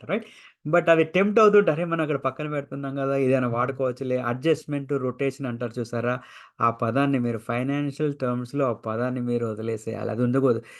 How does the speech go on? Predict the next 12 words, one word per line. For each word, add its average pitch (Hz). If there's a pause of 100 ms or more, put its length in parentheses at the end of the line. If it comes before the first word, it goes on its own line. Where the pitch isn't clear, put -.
(260)
మీరు 139
అడ్జస్ట్‌మెంట్ 143
చేద్దామండి, 123
రొటేషన్ 127
చేస్తామండి, 120 (1080)
అవి 135
వేరు 139
చేస్తున్నారంటే 123
మీరు 120
తప్పకుండా 127 (100)
మీరు 120
వెనకకెళ్తున్నారు. 120